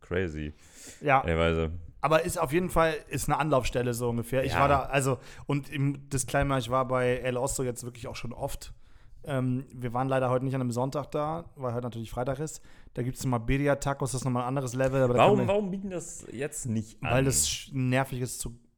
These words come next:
Speaker 2: vorzubereiten.
Speaker 1: Ey, aber,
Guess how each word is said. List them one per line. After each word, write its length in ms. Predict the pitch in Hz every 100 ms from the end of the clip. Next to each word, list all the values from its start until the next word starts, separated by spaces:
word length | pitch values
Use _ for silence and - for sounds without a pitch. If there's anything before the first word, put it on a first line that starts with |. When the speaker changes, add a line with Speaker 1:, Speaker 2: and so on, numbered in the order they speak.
| _ - - -
Speaker 2:
vorzubereiten. 580 | 123 - 107 104 101 98 - - - -
Speaker 1:
Ey, 320 | - 123 135 95 - -
aber, 260 | 113 123 139